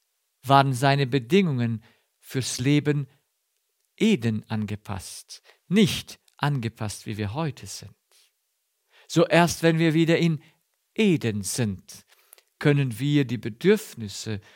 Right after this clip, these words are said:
für die uns Gott geschaffen hat, wieder in ihrer Fülle erfüllen. So, die Verheißung muss also eine Veränderung bringen. Und so kommt jetzt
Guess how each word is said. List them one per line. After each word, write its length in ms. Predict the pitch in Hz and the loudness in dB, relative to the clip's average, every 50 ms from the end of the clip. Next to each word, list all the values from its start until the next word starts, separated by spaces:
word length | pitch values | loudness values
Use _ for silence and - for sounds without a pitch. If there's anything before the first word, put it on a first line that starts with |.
| _ _ | _ _
für 200 | - - - 113 | -14 -12 -10 -8
die 120 | 101 120 | -6 -6
uns 300 | 110 110 107 92 - - | -6 -6 -8 -10 -10 -6
Gott 240 | - 131 139 - - | -6 -6 -6 -6 -8
geschaffen 580 | - 143 - - 135 117 - - - 107 98 | -12 -12 -8 -8 -8 -10 -10 -14 -14 -12 -10
hat, 240 | 101 95 95 - - - - - _ _ _ | -10 -10 -10 -14 -18 -20 -20 -20 _ _ _
wieder 540 | - 101 95 113 135 131 127 110 120 113 107 - - _ _ _ _ _ _ _ | -20 -12 -6 -4 -4 -4 -2 -2 -2 -4 -4 -4 -8 _ _ _ _ _ _ _
in 180 | _ - 123 117 | _ -6 -4 -2
ihrer 260 | 117 113 104 104 98 | -2 -2 -2 -4 -6
Fülle 640 | 95 - - - - 202 170 120 101 98 92 87 - _ _ _ _ _ _ _ _ _ | -8 -12 -16 -10 -6 -4 -4 -2 -4 -6 -6 -8 -12 _ _ _ _ _ _ _ _ _
erfüllen. 600 | - 117 110 - - - 107 95 90 90 87 90 _ _ _ _ _ _ _ _ _ _ _ _ _ _ _ _ _ _ _ _ _ _ _ _ _ _ _ _ _ _ _ _ _ _ _ _ _ _ _ _ _ _ _ | -10 -10 -10 -8 -10 -10 -10 -10 -10 -12 -16 -18 _ _ _ _ _ _ _ _ _ _ _ _ _ _ _ _ _ _ _ _ _ _ _ _ _ _ _ _ _ _ _ _ _ _ _ _ _ _ _ _ _ _ _
So, 340 | - - - 127 123 120 120 | -12 -6 -4 -2 -2 -2 -2
die 160 | 117 - 127 | -4 -6 -8
Verheißung 800 | 110 - 143 131 113 - 226 247 233 170 - - - - 110 101 | -6 -4 -4 -4 -4 -4 -4 -4 -4 -4 -4 -6 -8 -10 -10 -10
muss 180 | 123 127 117 - | -12 -10 -8 -8
also 200 | 123 117 110 120 | -8 -6 -6 -6
eine 120 | 120 120 | -8 -8
Veränderung 680 | 113 - - - - 117 117 117 110 117 107 117 113 113 - - | -8 -10 -10 -6 -4 -2 -2 -2 -4 -6 -8 -8 -10 -12 -12 -12
bringen. 400 | 120 110 101 95 92 87 87 - - - - - _ _ | -10 -8 -8 -8 -8 -10 -12 -16 -20 -20 -20 -20 _ _
Und 140 | - 160 156 | -6 -4 -2
so 100 | 202 240 | 0 -2
kommt 380 | 233 - 254 254 254 247 226 - | 0 0 -2 -2 -2 -2 -2 0
jetzt 500 | 175 170 170 - - - - - - | 0 0 0 -2 -6 -10 -10 -12 -16